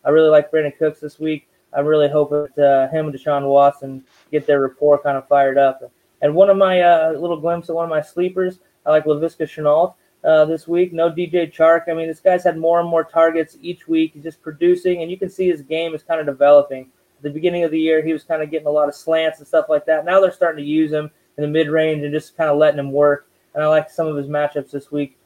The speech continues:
uh, going against rookies, uh, on the other side of the ball as well. So I think he's got a good, good opportunity to take advantage and have a big week this week. And, uh,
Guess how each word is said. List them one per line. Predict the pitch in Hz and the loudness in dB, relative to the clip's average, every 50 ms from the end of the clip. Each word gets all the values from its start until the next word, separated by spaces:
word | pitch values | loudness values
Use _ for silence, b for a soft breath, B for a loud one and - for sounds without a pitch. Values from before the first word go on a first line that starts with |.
| _ _ _ - | _ _ _ -4
uh, | 143 143 | -2 -2
going | 139 143 147 147 143 | 2 4 4 4 4
against | 139 139 143 135 135 135 | 2 -2 -4 -6 -4 -4
rookies, | 143 147 143 - 147 143 135 131 135 | -4 -4 -2 -2 -6 -6 -6 -6 -4
uh, | 139 139 135 131 135 | -2 0 0 0 0
on | 143 143 | -2 0
the | 143 143 | 2 2
other | 147 147 | 2 2
side | 143 - 143 135 | 2 0 -2 -2
of | 135 | 0
the | 127 | 2
ball | 139 139 135 135 | 2 4 4 4
as | 131 | 2
well. | 135 139 139 139 131 131 | 2 2 4 4 4 2
So | - - 135 131 127 - _ _ _ _ _ | -2 -2 -2 -2 -2 -6 _ _ _ _ _
I | - 147 | -4 -2
think | 160 165 | -2 -2
he's | 156 156 143 | -4 -2 0
got | 165 156 147 | 0 0 0
a | |
good, | 139 135 156 160 156 147 143 _ _ | 0 0 0 0 0 0 -4 _ _
good | - 170 170 | 0 2 2
opportunity | 165 151 151 139 - 170 160 151 147 143 | 2 2 0 -6 -10 -10 -8 -8 -6 -8
to | 139 139 | -8 -6
take | - 160 151 151 | -6 -6 -6 -6
advantage | 139 131 143 147 147 143 139 131 - - _ _ _ _ _ _ _ - | -6 -4 0 2 2 2 0 -2 -6 -14 _ _ _ _ _ _ _ -10
and | 139 143 | -4 -2
have | 147 143 | 0 -2
a | 139 | -2
big | 135 135 151 156 147 135 | -2 -2 -2 -2 -2 -2
week | 135 147 151 139 - | -4 -4 -6 -6 -6
this | - 147 143 - - | -6 -6 -6 -6 -6
week. | 147 143 139 135 - | -6 -6 -6 -6 -6
And, | 143 139 139 139 139 | -6 -6 -4 0 4
uh, | 143 143 139 139 135 | 4 6 6 4 2